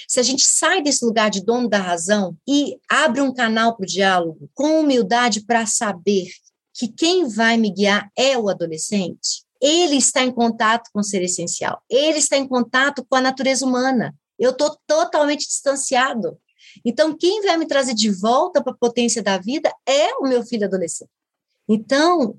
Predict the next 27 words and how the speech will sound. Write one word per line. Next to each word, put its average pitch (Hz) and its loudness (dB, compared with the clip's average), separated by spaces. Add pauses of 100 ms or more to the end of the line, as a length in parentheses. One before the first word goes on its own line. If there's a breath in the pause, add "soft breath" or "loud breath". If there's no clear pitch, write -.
(100)
são 269 0
essas 392 0
perguntas 269 0
que - -8
são 269 -2
a 262 0
chave 240 0 (400)
do 240 0
relacionamento. 269 0 (360 loud breath)
Você 214 0
estabelece 247 0
o - -2
relacionamento 247 -2
com 214 -4
o - -2
adolescente 247 -4 (300)
tendo 240 2
humildade 247 2
para 240 2
perguntar, 302 -4 (140)
né? 202 -4 (180)
"Como 285 2
você 226 -2
quer 185 -2
que 185 -10
eu 175 -8
faça? - -20